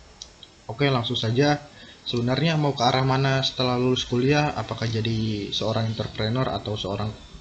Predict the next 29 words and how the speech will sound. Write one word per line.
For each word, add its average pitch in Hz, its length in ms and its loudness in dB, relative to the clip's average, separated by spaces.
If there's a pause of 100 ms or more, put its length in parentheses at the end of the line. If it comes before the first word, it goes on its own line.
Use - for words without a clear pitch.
(180)
karyawan, 120 640 0
itu 120 240 -6
adalah 117 240 0
pilihan 113 320 -2
kita 107 240 -6
masing-masing. 104 560 -6 (1400)
Nah, 131 160 4
pertanyaan 131 400 0
tersebut 143 400 0
menjadi 127 240 6
tema 123 240 2
utama 123 320 0
dalam 117 320 0
podcast 117 320 -2
ini. 123 320 0 (720)
Karena 113 160 -2
sebenarnya 113 400 0
banyak 117 240 0
sekali 127 320 2
yang 120 80 0
masih 113 160 0
bingung 135 400 0 (1200)
ketika 123 320 0
sudah 131 240 2
lulus 131 400 4
ingin 143 240 2
ke 90 80 -2
arah 127 240 4 (160)
atau 120 160 -4